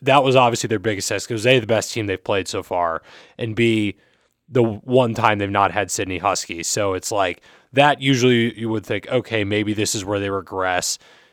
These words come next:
or, or stuff happens." But no, they, you know, they, they, they were get-, they were getting outplayed for a little bit, but they were never really all that far out of it. They kept scrapping, and eventually they just, they just shot off in the fourth quarter, went on a seventeen to one run, and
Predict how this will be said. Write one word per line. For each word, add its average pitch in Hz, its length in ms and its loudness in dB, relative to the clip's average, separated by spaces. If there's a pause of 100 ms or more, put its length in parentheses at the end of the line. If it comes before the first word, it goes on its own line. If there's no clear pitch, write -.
(160)
or, 95 180 -2
or 104 220 -6
stuff - 300 -2
happens." 98 420 0
But 107 160 -6
no, 131 260 6
they, 113 300 2 (880)
you 143 100 0
know, 120 180 4
they, 117 360 6 (380)
they, 135 160 6
they 131 180 4
were 127 180 2
get-, 139 220 4
they 131 100 2
were 175 240 6
getting 175 240 2
outplayed 135 460 2
for 160 100 -2
a 156 80 6
little 165 180 8
bit, 170 140 6
but 139 80 -6
they 117 140 0
were 117 80 -2
never 143 260 4
really 123 280 4
all 107 180 0
that 104 280 0
far 107 280 2
out 95 180 2
of 110 120 -4
it. 107 120 -6
They 101 140 -6
kept - 260 -8
scrapping, 107 480 0
and 101 80 -4
eventually 98 400 -4
they 98 120 -4
just, 95 360 -6
they 98 120 -6
just 92 220 -8 (160)
shot 104 440 2
off 98 260 4
in 107 60 -8
the 92 80 -8
fourth 104 340 -6
quarter, 101 340 -4
went 92 200 -6
on 95 140 -6
a - 40 -8
seventeen 101 520 -4
to 95 60 -4
one 92 280 -4
run, 92 260 -4
and 87 200 -8